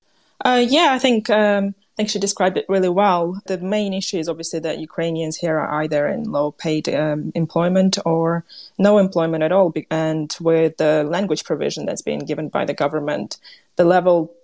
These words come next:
that they need to get to in order to get a sort of decently paid job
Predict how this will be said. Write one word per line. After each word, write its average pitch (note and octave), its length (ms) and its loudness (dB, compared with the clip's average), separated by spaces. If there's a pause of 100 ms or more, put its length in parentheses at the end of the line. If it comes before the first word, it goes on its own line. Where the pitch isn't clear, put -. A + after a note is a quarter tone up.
that - 180 0
they E3 100 0
need D#3+ 300 -4
to - 80 -6
get - 360 -2
to D3 140 -2
in D3+ 260 -4
order C#3+ 220 0
to D3+ 140 -8
get C3+ 320 -2
a C#3+ 320 -6 (100)
sort - 220 -2
of - 80 -4 (680)
decently D#3+ 440 0
paid D3 340 -2
job D3+ 320 2